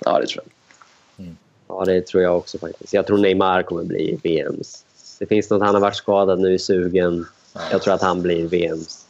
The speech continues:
Speaker 1: Ja, om han är frisk,
Speaker 3: kung, alltså.
Speaker 1: då var han.
Speaker 3: Ja, exakt. Förutsatt att han är frisk.
Speaker 1: Ja, då
Speaker 3: Men
Speaker 1: är
Speaker 3: jag
Speaker 1: det
Speaker 3: tror bara att
Speaker 1: verkligen
Speaker 3: han,
Speaker 1: så.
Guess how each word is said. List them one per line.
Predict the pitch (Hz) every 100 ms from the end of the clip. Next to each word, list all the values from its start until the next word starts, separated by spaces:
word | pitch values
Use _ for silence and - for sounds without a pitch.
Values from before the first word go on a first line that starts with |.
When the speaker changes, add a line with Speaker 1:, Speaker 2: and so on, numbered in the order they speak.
| _ _
Speaker 1:
Ja, | -
om | 95
han | 92
är | 87
frisk, | 120 101 -
Speaker 3:
kung, | 90 85 80 - -
alltså. | - 101
Speaker 1:
då |
var | 90 65
han. | - - - _ - -
Speaker 3:
Ja, | 98 95 95
exakt. | 92 - -
Förutsatt | - 87 - 85
att | 82 -
han | 85
är |
frisk. | 80
Speaker 1:
Ja, | - 95
då |
Speaker 3:
Men | 92
Speaker 1:
är |
Speaker 3:
jag | 98
Speaker 1:
det | -
Speaker 3:
tror | 98
bara | 92
att | 90
Speaker 1:
verkligen | 92
Speaker 3:
han, | 90 85 -
Speaker 1:
så. | -